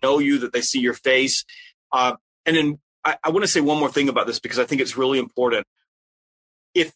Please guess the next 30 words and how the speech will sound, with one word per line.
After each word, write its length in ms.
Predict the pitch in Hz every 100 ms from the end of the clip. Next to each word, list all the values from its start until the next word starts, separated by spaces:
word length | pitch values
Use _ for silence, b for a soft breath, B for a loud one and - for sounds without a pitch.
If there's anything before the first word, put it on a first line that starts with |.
| _
if 240 | 185 151 175
I'm 360 | 170 208 196 -
selling 400 | - 170 156 151
to 140 | 143 143
America 360 | 131 131 127
from 200 | 120 123
India 440 | 117 120 95 101 110
and 100 | 131
I, 160 | 139 160
and 100 | 147
I'm 140 | 135 143
just 140 | 139
stepping 400 | - 156 165 139
into 440 | 127 123 127 123 120
someone 520 | - 139 135 127 127
who 320 | 123 127 127
is 120 | 120
an 100 | 123
Indian 520 | 135 139 139 135 135 131 B -
sales 280 | - 135
professional's 540 | - 117 131 - 123 117
shoes, 320 | - 123 117
and 80 | 120
I'm 60 |
selling 340 | 110 143 131 135
into 160 | 127
the 80 | 120
U 140 | 117 123
S 120 | -
market, 440 | 123 117 120 110